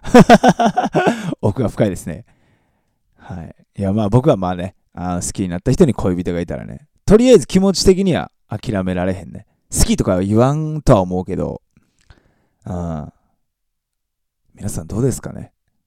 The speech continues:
またね、あの、暇やったらね、ディーエムもらったりね、あの、生配信で、あの、言ってもらっても、まあ、人前で言いたくなければディーエムでも、<laughs> 別に何も言いたくなければ自分の今、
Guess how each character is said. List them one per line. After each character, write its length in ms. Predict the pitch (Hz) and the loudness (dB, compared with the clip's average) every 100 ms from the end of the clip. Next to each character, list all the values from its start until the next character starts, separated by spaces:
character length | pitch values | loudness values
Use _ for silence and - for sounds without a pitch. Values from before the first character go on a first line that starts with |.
| _ _ _ _ _ | _ _ _ _ _
ま 140 | 87 101 | -10 -10
た 120 | - | -10
ね、 160 | 67 - _ _ _ - | -12 -16 _ _ _ -20
あ 220 | 82 76 | -14 -10
の、 480 | 78 73 71 - _ _ _ _ _ _ _ _ _ _ _ _ _ _ _ _ _ _ - | -8 -8 -10 -14 _ _ _ _ _ _ _ _ _ _ _ _ _ _ _ _ _ _ -16
暇 280 | - 120 117 | -12 -6 -6
や 60 | |
っ 20 | |
た 160 | - - | -6 -12
ら 120 | - | -16
ね、 160 | - _ _ _ - | -18 _ _ _ -12
デ 100 | 101 | -6
ィ 100 | 95 | -6
ー 40 | |
エ 40 | |
ム 160 | 87 90 _ _ - | -6 -10 _ _ -10
も 120 | 101 | -8
ら 80 | 85 | -8
っ 40 | |
た 140 | - - | -10 -16
り 120 | - | -14
ね、 200 | - - _ | -18 -18 _
あ 140 | - | -12
の、 120 | 80 85 | -10 -8
生 240 | 90 92 | -8 -8
配 160 | 92 85 | -8 -8
信 160 | - | -10
で、 260 | 82 - - _ _ | -12 -14 -18 _ _
あ 140 | - | -16
の、 160 | 151 - - _ _ | -14 -14 -20 _ _
言 100 | - | -10
っ 20 | 95 | -8
て 140 | 95 | -6
も 100 | 90 | -8
ら 60 | 85 | -10
っ 40 | |
て 120 | - | -12
も、 120 | 76 - | -14 -10
ま 80 | 90 | -10
あ、 20 | |
人 160 | - | -6
前 140 | 101 95 | -4 -2
で 60 | |
言 40 | 95 | -2
い 40 | |
た 100 | 95 | -4
く 60 | 98 | -6
な 100 | 92 | -4
け 100 | - | 0
れ 80 | 110 | 0
ば 100 | 98 | -2
デ 120 | 92 | -6
ィ 120 | 90 | -6
ー 40 | |
エ 40 | 90 | -6
ム 80 | 87 | -6
で 100 | 87 | -10
も、 180 | 82 - _ - - 226 - 202 | -12 -18 _ -18 4 6 8 8
<laughs> 600 | 208 180 190 - 190 160 | 4 0 -4 -6 -10 -6
別 240 | 107 107 | -4 -4
に 60 | 101 | -4
何 200 | 98 101 | -2 -2
も 60 | |
言 100 | 95 | -2
い 20 | 101 | -2
た 100 | 127 | -2
く 80 | |
な 80 | 120 | -2
け 80 | 113 | -2
れ 80 | 127 | 0
ば 60 | |
自 160 | 95 104 | -2 -2
分 140 | 95 | -4
の 160 | 92 92 | -4 -6
今、 320 | 98 92 90 | -4 -6 -8